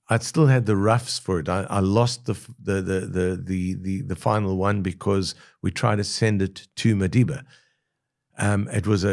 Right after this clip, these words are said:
it was this, this image of Madiba in jail, in the, almost in the shape of, the jail was almost in the shape of South Africa, and then there were these layers upon layers upon layers.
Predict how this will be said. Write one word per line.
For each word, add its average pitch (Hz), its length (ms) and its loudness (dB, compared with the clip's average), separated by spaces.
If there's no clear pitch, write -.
it - 140 -12
was 92 200 -4
this, - 440 -6
this - 240 -8
image 127 480 4
of 90 360 -2
Madiba 107 500 0
in 98 200 0
jail, 101 600 0
in 110 140 0
the, 92 200 -4
almost 113 260 -2
in 104 60 -2
the 95 80 0
shape 110 360 0
of, 85 240 -8
the 90 80 -6
jail 101 280 0
was 87 120 -6
almost 110 280 -4
in 104 40 -2
the 92 60 -2
shape 104 300 -2
of 87 80 -10
South 92 180 -2
Africa, 92 340 -4
and 90 140 -2
then 95 140 -4
there 95 100 -2
were 95 80 -2
these 90 260 -4
layers 101 540 0
upon 95 280 -4
layers 95 440 2
upon 90 240 -6
layers. 95 460 0